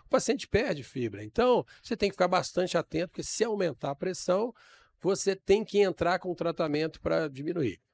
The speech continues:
Outro aspecto importante, que aí seria outra aula, o uso do, das prostaglandinas. Nesses casos, pra baixar a pressão, é interessante? Você vai usar?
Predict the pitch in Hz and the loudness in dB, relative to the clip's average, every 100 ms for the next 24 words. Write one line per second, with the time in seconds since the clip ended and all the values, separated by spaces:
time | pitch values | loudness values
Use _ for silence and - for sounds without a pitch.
0 | _ _ - 185 185 156 - 147 - 160 | _ _ 4 6 6 2 0 -4 -2 2
1 | 190 180 - 196 196 - 156 165 - 156 | 4 4 2 0 0 0 2 2 2 2
2 | 151 151 208 - 180 160 151 156 165 175 | 6 6 6 6 6 8 8 8 8 4
3 | 170 208 254 233 208 202 196 - 175 - | 4 4 4 2 2 2 2 2 -2 2
4 | 180 160 170 156 160 120 135 120 98 - | 0 0 0 0 0 0 -2 -2 -6 -10
5 | - _ _ _ - 147 196 - 151 - | -12 _ _ _ 0 6 6 4 -6 0
6 | 151 143 - 151 147 - 147 147 135 - | 2 2 -2 0 0 0 -4 -4 -6 -4
7 | 131 156 160 - 139 127 - 170 143 - | -2 0 -2 -2 -2 -2 0 0 0 -4
8 | 139 123 165 147 113 160 156 120 | -4 0 0 0 0 2 2 0